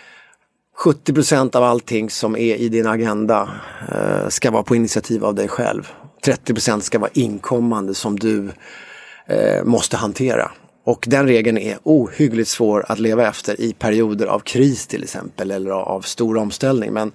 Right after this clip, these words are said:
men ha den som ambition. Tro inte att du har gjort jobbet när du sitter och svarar på mejl, eller tro inte att du har gjort jobbet när du, eh, bara gör någonting som måste göras, utan ditt jobb är att driva, att sätta ut,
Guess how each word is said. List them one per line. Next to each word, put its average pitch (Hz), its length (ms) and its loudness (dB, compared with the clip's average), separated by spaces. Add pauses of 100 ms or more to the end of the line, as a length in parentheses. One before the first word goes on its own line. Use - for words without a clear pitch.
(420)
men 123 120 -4
ha 160 280 4
den 180 140 4
som 143 160 0
ambition. 117 760 -2 (480)
Tro 165 240 6
inte 127 160 2
att 113 80 -4
du 127 60 0
har 123 60 4
gjort 117 220 0
jobbet 127 480 2
när 107 100 -4
du 104 60 -4
sitter 104 280 -10
och 101 60 -10
svarar 98 240 -2
på - 120 -8
mejl, 113 480 -2
eller - 180 -10
tro 131 260 2
inte 123 160 -2
att 107 80 -8
du 107 60 -10
har 107 100 -6
gjort 104 120 -10
jobbet 117 380 2
när 107 180 -4
du, 104 320 -4
eh, 95 140 -6 (640)
bara 113 360 2
gör 110 320 4
någonting 110 440 -2
som 101 580 -6
måste 123 360 2
göras, 101 360 0
utan 104 320 -4 (100)
ditt 143 340 2
jobb 107 220 -2
är 98 100 -6
att - 80 -12
driva, 110 640 -2 (420)
att - 140 -16
sätta 117 340 -2
ut, 110 400 -4